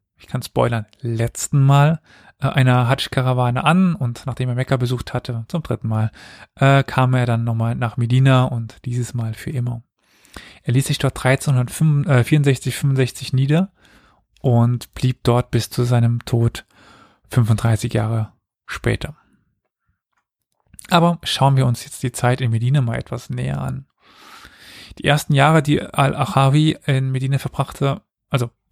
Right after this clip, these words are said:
die festen Jahre, markierten dann nämlich den Höhepunkt seiner bisherigen Ausbildung und seiner Reifung zu einer Autorität in der religiösen Wissenschaft, also in der Theologie.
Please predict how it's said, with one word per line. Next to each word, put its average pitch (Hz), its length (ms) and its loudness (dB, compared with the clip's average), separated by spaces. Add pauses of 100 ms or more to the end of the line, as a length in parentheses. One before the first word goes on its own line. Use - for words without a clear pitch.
(400)
die - 80 -8
festen - 460 -4
Jahre, 127 360 -10 (440)
markierten 147 400 0
dann 135 100 2
nämlich 135 200 0
den 120 140 2
Höhepunkt 123 460 2
seiner 120 200 -2
bisherigen 113 440 -4
Ausbildung 123 640 -2
und 120 100 0
seiner 117 300 0
Reifung 117 640 0 (320)
zu - 100 -8
einer 131 160 2
Autorität 127 600 2
in 143 100 0
der 127 80 2
religiösen 123 460 0
Wissenschaft, - 540 -8 (1080)
also 117 180 -6
in - 80 -12
der 123 100 -8
Theologie. 127 580 -4